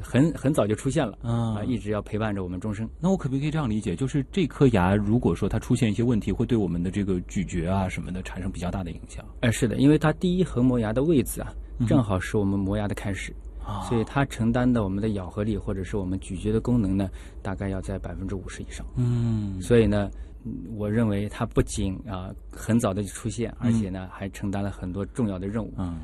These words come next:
Speaker 1: 嗯。
Speaker 2: 不知道有多少听众朋友在听这一段的时候，也跟着我一样，就在用舌头去数那第六颗到底是哪一颗，
Speaker 1: 嗯。
Speaker 2: 就是第一颗磨牙。
Speaker 1: 嗯，第一颗，呃，磨牙，对，对，对，
Speaker 2: 啊。
Speaker 1: 就是第一颗磨牙。
Speaker 2: 下一题啊，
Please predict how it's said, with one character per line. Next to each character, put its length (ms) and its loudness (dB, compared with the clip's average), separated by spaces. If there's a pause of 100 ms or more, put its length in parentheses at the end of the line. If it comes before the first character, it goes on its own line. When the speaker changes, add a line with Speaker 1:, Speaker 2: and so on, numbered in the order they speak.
(320)
Speaker 1:
嗯。 60 -10
Speaker 2:
不 80 -2
知 100 -2
道 100 0
有 100 0
多 140 -2
少 80 0
听 180 0
众 140 4
朋 140 0
友 140 0
在 200 -4
听 260 2
这 120 4
一 80 2
段 160 2
的 100 -2
时 100 -12
候， 140 -6
也 80 -4
跟 160 0
着 80 0
我 120 -4
一 80 -6
样， 220 -6
就 200 -8
在 200 -2
用 140 2
舌 220 0
头 160 -2
去 300 -8 (100)
数 420 -2
那 100 4
第 140 4
六 220 6
颗 240 2
到 160 6
底 120 4
是 120 2
哪 200 2
一 100 0
颗， 180 -8
Speaker 1:
嗯。 60 -10 (180)
Speaker 2:
就 120 4
是 120 2 (100)
第 140 0
一 60 0
颗 360 -4 (360)
磨 220 -2
牙。 220 -6
Speaker 1:
嗯， 80 2 (120)
第 140 6
一 60 6
颗， 380 4
呃， 80 -2
磨 200 0
牙， 100 -6 (100)
对， 100 -2
对， 40 -2
对， 60 -2
Speaker 2:
啊。 220 -6
Speaker 1:
就 80 2
是 80 0
第 100 -6
一 60 -4
颗 120 -8
磨 140 -8
牙。 80 -12 (1700)
Speaker 2:
下 200 2
一 80 0
题 180 -10
啊， 160 -12